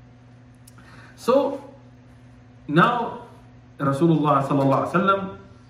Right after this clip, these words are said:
he goes and talks to his elders. And this is the way of marriage. Marriage is not like, "All right, I'm just gonna do it." <laughs> Nowadays, it was a strange world we live in, you know. Some brother will be walking, another brother will walk up to him and be like, "Yo, I wanna marry your daughter." "Uh, who are you?"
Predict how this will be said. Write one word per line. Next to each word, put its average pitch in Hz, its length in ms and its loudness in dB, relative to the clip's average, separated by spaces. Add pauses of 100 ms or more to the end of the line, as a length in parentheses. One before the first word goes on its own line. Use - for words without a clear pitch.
(160)
he 139 140 -6
goes 165 320 0
and 147 120 -4
talks 160 280 -2
to 151 80 -8
his 127 220 -6
elders. - 420 0
And - 120 -14
this 240 120 -6
is 226 100 -6
the 208 80 -8
way 233 120 -8
of 202 160 -8
marriage. 196 360 -4
Marriage 180 380 -6
is 160 80 -4
not 185 180 -2
like, 135 200 -4 (360)
"All 117 80 -4
right, 120 100 -2
I'm 123 40 -10
just 123 140 -10
gonna 120 200 -6
do 113 260 -6 (1500)
it." - 20 -4
<laughs> 160 60 -4
Nowadays, 143 520 -2 (380)
it 139 40 -10
was 127 240 -6
a - 20 -14
strange 139 340 -4
world 123 280 -2
we 120 60 -2
live 117 180 4
in, 95 160 -8
you 101 60 -12
know. 113 180 -12 (600)
Some 135 180 -8
brother 151 200 2
will 143 80 2
be 135 100 0
walking, 139 360 2
another 135 280 -2
brother 131 220 -4
will 120 80 -2
walk 127 240 0
up 131 160 -4
to 131 60 -8
him 120 60 -8
and 117 100 -2
be 113 60 2
like, 113 80 -2
"Yo, 131 260 -6 (160)
I 123 40 -14
wanna 127 140 -10
marry 123 160 -6
your 110 120 -2
daughter." 110 300 -6 (720)
"Uh, 107 460 -6
who 156 200 -6
are 208 40 -4
you?" 277 300 -8